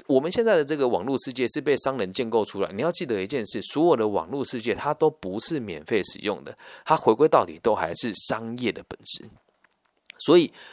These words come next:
很多人都会教育你说，流量就是金钱嘛，有流量就，就有这个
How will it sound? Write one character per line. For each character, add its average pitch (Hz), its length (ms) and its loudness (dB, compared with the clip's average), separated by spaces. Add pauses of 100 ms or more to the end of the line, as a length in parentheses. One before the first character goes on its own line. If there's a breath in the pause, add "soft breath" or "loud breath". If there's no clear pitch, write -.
(160 loud breath)
很 127 160 4
多 165 140 10
人 127 80 2
都 139 80 6
会 143 100 10
教 135 240 6
育 - 20 -2
你 101 120 -2
说， 113 160 4
流 101 240 2
量 110 240 4
就 104 120 -2
是 95 480 -2 (140)
金 104 240 -4
钱 - 240 -4
嘛， 78 220 -8 (100)
有 101 160 2
流 95 160 4
量 120 180 2
就， 101 340 2
就 - 140 -2
有 90 140 0
这 92 140 -4
个 87 440 0